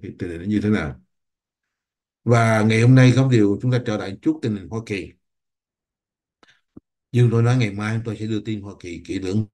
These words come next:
hơn, hai ngày cuối tuần để cho quý vị có thể giải trí cuối tuần. Thì hôm nay đã đưa một chút tin ngắn, bên cạnh những tin tức về chiến tranh ở Trung Đông mà chúng ta vừa nói á,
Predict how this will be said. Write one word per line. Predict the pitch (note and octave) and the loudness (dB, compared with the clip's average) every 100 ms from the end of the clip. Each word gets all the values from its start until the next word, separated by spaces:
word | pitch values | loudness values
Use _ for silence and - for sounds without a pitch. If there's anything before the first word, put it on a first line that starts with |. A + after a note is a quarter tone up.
| - | -6
hơn, | G#2 G#2+ G#2 - _ _ _ _ | -4 -2 -4 -14 _ _ _ _
hai | - G2+ | -10 -8
ngày | F#2 - | -8 -4
cuối | A#2+ A#2 | -4 -2
tuần | G#2 D#2+ C#2+ | -2 -4 -8
để | F#2 | -8
cho | |
quý | F#2+ F2+ | -6 -6
vị | E2+ | -6
có | F#2 | -8
thể | F#2 - F2 | -10 -8 -6
giải | E2 E2 | -4 -4
trí | G#2+ A2+ | -2 -2
cuối | A#2+ A#2 | -2 -2
tuần. | A2 D#2 D2 _ _ _ _ _ _ _ _ _ _ _ _ _ | -2 -4 -12 _ _ _ _ _ _ _ _ _ _ _ _ _
Thì | G#2 F#2+ F#2+ | -2 0 2
hôm | A2 | 2
nay | G#2+ | 2
đã | A2 | 4
đưa | A#2 | 2
một | G#2 - | 2 0
chút | C3+ C3+ | -4 0
tin | C3 B2 | 4 4
ngắn, | B2+ D#3+ G#3 - _ _ _ | 4 2 -2 -4 _ _ _
bên | A#2 A2+ | 0 0
cạnh | F#2+ G2 | 0 -4
những | - | 0
tin | A#2 A2 | 2 2
tức | B2+ - | 0 -2
về | A2 | -2
chiến | C3 B2 | 0 2
tranh | A#2+ | 2
ở | A#2+ A#2 | 2 0
Trung | A#2+ | -2
Đông | A#2+ A#2+ A#2+ A2+ | -2 -2 -4 -6
mà | G2 | -10
chúng | G2+ | -10
ta | G#2 | -8
vừa | G#2+ F#2+ | -6 -6
nói | F#2+ G#2 | -6 -6
á, | C3+ | -6